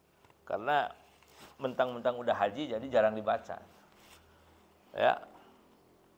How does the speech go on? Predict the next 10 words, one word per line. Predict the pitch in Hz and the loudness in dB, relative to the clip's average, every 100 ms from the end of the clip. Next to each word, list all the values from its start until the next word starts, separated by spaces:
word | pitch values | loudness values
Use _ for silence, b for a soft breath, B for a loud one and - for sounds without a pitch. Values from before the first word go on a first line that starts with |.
| _ _ - | _ _ 6
Sholatan | 127 131 127 123 156 180 208 208 - - _ _ _ _ _ _ _ _ _ _ _ _ _ _ _ | 10 12 12 10 10 10 10 -4 -14 -20 _ _ _ _ _ _ _ _ _ _ _ _ _ _ _
tarzukuna | 135 135 117 123 120 120 131 185 | 8 8 6 2 4 2 6 4
biha | 151 120 123 147 | 4 4 4 4
min | 143 98 | 0 0
ahli | 120 117 | 0 0
taufiq | - 104 - 202 208 - - _ _ _ _ _ - | -2 -4 0 -2 -2 -14 -20 _ _ _ _ _ 2
wa | 127 135 | 6 6
tuballighuna | 139 131 123 123 110 98 98 123 196 - - - | 6 8 8 8 2 0 0 4 4 4 -4 -16
hajja | - 113 92 90 175 247 - - _ | 2 4 4 8 8 8 2 -18 _
baitikal | 104 147 156 139 120 117 113 | 10 12 12 4 -4 2 2